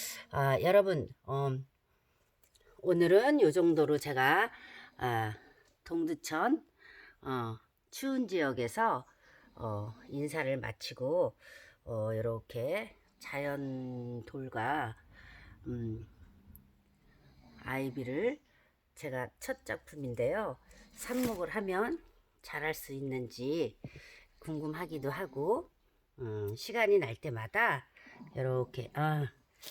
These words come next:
요렇게 제가, 음, 아이비를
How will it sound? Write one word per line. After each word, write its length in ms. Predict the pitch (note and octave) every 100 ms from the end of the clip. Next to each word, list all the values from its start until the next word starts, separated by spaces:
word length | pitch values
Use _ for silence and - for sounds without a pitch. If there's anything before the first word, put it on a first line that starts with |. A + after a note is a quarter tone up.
| -
요렇게 420 | C3 B2+ A#2+ C3+
제가, 500 | A2 B2+ A#2 D3 F#3+ - _ -
음, 200 | B2+ G#2+ - -
아이비를 640 | C#3 C3+ A#2+ A#2 G3 -